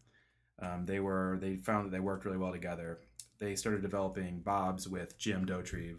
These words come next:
the guy from, uh, who, uh, I mentioned from King of the Hill. And, uh,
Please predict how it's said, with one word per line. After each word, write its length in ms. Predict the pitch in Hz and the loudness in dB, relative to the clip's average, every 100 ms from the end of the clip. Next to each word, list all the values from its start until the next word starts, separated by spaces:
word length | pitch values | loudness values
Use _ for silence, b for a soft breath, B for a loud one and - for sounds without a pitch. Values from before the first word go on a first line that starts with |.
| - | -10
the 220 | 90 82 | -10 -10
guy 260 | 82 90 87 | -4 -2 -2
from, 440 | - 87 82 80 82 | -4 -8 -6 -8 -8
uh, 280 | 80 80 - b b b b b b - | -8 -8 -10 b b b b b b -4
who, 80 | |
uh, 260 | 101 87 80 78 78 78 73 - | -2 -2 -4 -8 -8 -10 -10 -6
I 60 | |
mentioned 400 | 95 92 - 92 | -4 -2 -4 -6
from 160 | - 92 | -4 -4
King 140 | 104 | -2
of 60 | 92 | -4
the 60 | 87 | -4
Hill. 300 | 92 85 - - - _ _ _ _ _ - - - | -4 -4 -6 -14 -20 _ _ _ _ _ -20 -20 -4
And, 420 | 104 92 95 95 | -2 2 2 4
uh, 460 | 101 101 101 101 | 4 6 6 4